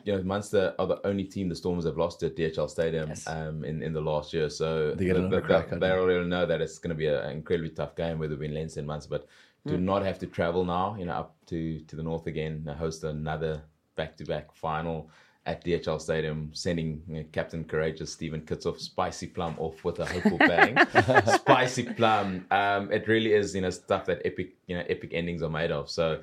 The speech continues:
Speaker 3: Yeah.
Speaker 1: you know, the boys actually celebrated, you
Speaker 2: Mm.
Speaker 1: know, appropriately that they don't have to get an economy flight to go from Cape Town to Doha, Doha to Dublin.
Speaker 2: <laughs> I'd say they're sick of that journey.
Speaker 1: <laughs>
Speaker 2: Jesus.
Speaker 1: Yeah,
Speaker 2: Just
Speaker 1: it's
Speaker 2: clean
Speaker 1: pretty
Speaker 2: the jocks, pack,
Speaker 1: yeah.
Speaker 2: pack them again and off
Speaker 1: Pack,
Speaker 2: you go,
Speaker 1: pack
Speaker 2: like.
Speaker 1: them again, so.
Speaker 3: Yeah.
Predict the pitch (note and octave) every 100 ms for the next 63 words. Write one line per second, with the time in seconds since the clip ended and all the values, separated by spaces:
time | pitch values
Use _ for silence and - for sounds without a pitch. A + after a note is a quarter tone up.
0 | - F#2 F2+ D#2 D2+ F2 E2+ E2 E2 D#2
1 | - E2+ D#2 D#2+ D#2 D#2 C#3+ C3+ D#2+ -
2 | E2+ D#2+ E2+ - D#2 C#2+ D2 _ _ _
3 | - D2 E2 E2 D#2 D2+ D#2 D#2 D#2 E2
4 | D#2+ D2+ D#2+ D2+ - D#2 D2+ D2+ E2+ D#2
5 | D#2+ D2+ C#2+ D#2+ D2+ D2+ - - D#2 D2+
6 | - D#2 D2 D#2+ D#2 - C#3+ E3 D#3+ D3+
7 | F3+ E3+ D#3+ D#3 E3+ D#3+ D3+ C#3 - D#3
8 | D3+ D3 - C3 D3+ D3+ C#3+ F3 E3 F3+
9 | F3 E3 E3+ E3+ E3+ - - E3+ D#3+ F#3
10 | - E3+ D#3 D#3 D3 D3 D3+ D3+ D3 D3+
11 | D3+ D3+ D3+ D3 - A#2 G#2+ G#2 G2+ G2
12 | F#2+